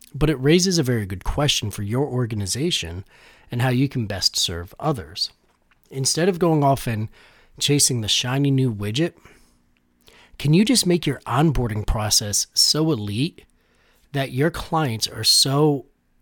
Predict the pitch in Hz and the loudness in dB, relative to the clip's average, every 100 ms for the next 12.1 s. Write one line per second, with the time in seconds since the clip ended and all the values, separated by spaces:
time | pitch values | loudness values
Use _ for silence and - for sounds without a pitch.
0 | - - - 143 170 139 104 101 123 120 | -20 -18 -8 2 4 4 0 -6 -6 -4
1 | 123 131 143 - 139 131 110 104 120 185 | -2 -4 -4 -4 -2 -2 -4 -6 -4 -4
2 | - 95 95 101 _ _ _ _ _ _ | -4 -8 -8 -10 _ _ _ _ _ _
3 | _ _ _ _ _ - 139 - 151 160 | _ _ _ _ _ -6 -4 4 4 6
4 | 170 139 131 139 131 117 104 104 107 156 | 4 2 0 -2 -4 -4 -4 -4 -4 -2
5 | 165 170 - - _ _ - 139 139 - | -4 -6 -14 -20 _ _ -4 0 0 2
6 | 143 - 123 107 - _ _ _ _ _ | 0 0 -2 -4 -10 _ _ _ _ _
7 | _ - 131 147 151 - 107 98 - - | _ -8 -2 2 0 0 -4 -2 -2 0
8 | 170 - 104 95 92 92 - - _ _ | -2 -4 -10 -8 -8 -6 -8 -8 _ _
9 | _ _ _ - - 110 104 104 - - | _ _ _ -10 -4 -2 -2 -6 -10 -20
10 | - - - 151 143 139 127 127 117 117 | -18 0 4 4 4 0 0 0 0 -2
11 | 117 101 95 - 139 123 104 - 101 95 | -2 -4 -4 -4 -2 -2 0 0 0 -10